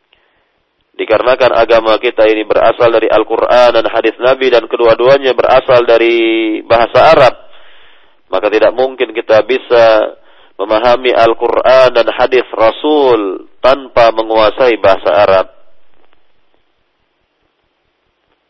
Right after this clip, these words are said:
Maka, alhamdulillah, banyak dari umat Islam ini yang sadar,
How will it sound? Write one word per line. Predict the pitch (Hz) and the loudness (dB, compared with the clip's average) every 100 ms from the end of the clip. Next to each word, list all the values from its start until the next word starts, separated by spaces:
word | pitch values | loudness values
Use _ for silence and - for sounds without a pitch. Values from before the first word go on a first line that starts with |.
| _ _ _ _ _ _ | _ _ _ _ _ _
Maka, | 104 107 104 | -8 -2 0
alhamdulillah, | 104 117 123 110 98 107 98 80 _ _ _ _ _ _ _ _ _ _ _ | 0 -6 -6 -6 0 0 0 -4 _ _ _ _ _ _ _ _ _ _ _
banyak | 107 127 113 | -2 0 0
dari | 110 107 | -2 -2
umat | 123 120 101 | -4 -4 -6
Islam | 101 113 104 | -6 -4 -4
ini | 104 101 | -4 -6
yang | 95 | -4
sadar, | - 113 117 107 98 | 0 4 4 2 -2